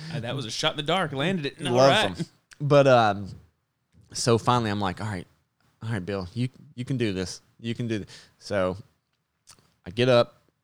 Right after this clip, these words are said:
Speaker 2: wash my hands, 'cause the sink is in the bathroom and everything, wash my hands. And then I open the door, and there's this forty-five to fifty-year-old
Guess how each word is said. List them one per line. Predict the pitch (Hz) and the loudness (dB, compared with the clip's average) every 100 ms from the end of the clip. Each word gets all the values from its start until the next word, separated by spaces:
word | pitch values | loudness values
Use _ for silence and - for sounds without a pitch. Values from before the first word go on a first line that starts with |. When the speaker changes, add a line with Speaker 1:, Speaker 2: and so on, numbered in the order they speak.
| _ - | _ -6
Speaker 2:
wash | 95 - | -6 -4
my | 107 | -4
hands, | 110 107 | -2 -4
'cause | - 107 | -6 -6
the | 107 | -2
sink | 151 139 | -2 -2
is | 120 | -6
in | - 139 127 120 | -6 -4 -2 -2
the | |
bathroom | 107 117 113 123 120 | -2 -2 -2 -4 -4
and | 117 | -2
everything, | 123 117 117 | -4 -4 -4
wash | 98 120 127 | 0 -2 0
my | 110 | -4
hands. | 110 110 107 - - _ _ _ _ 107 | -4 -4 -6 -10 -18 _ _ _ _ -10
And | |
then | 110 | -4
I | 101 | 0
open | 135 143 143 | 0 0 -2
the | |
door, | 117 135 190 147 127 - - | 0 2 4 4 4 0 -6
and | 117 | -2
there's | 123 117 | -2 -2
this | 123 120 - - - _ _ _ _ _ _ _ _ _ _ _ 120 120 _ _ _ - | -2 -2 -2 -8 -12 _ _ _ _ _ _ _ _ _ _ _ _ _ _ _ _ -4
forty-five | 220 214 - 160 156 147 139 - - | -2 -2 0 2 4 2 0 -12 -10
to | 135 | -4
fifty-year-old | 147 135 127 117 113 110 113 104 | -2 0 0 0 2 0 0 -4